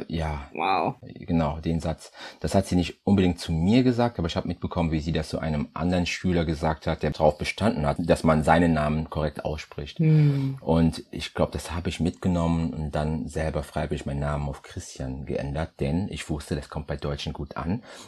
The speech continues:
Speaker 1: Wir sind in Deutschland, hier will man Namen deutsch aussprechen.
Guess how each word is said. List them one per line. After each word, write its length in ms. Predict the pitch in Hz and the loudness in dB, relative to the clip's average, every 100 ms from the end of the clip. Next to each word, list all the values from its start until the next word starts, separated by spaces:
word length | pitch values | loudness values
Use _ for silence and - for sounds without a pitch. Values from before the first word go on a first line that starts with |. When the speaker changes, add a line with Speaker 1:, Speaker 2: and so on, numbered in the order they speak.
| - | -8
Speaker 1:
Wir 100 | 78 | -2
sind 120 | 80 | -2
in 120 | 71 | -2
Deutschland, 540 | 67 69 - 104 110 | -4 -4 -4 -2 -2
hier 200 | - 73 | -2 -2
will 80 | 73 | -2
man 220 | 73 71 | -2 -2
Namen 280 | 71 71 69 | -2 -2 -4
deutsch 260 | 67 67 - | -4 -6 -4
aussprechen. 560 | 64 76 - - 104 | -2 -2 -4 -4 -4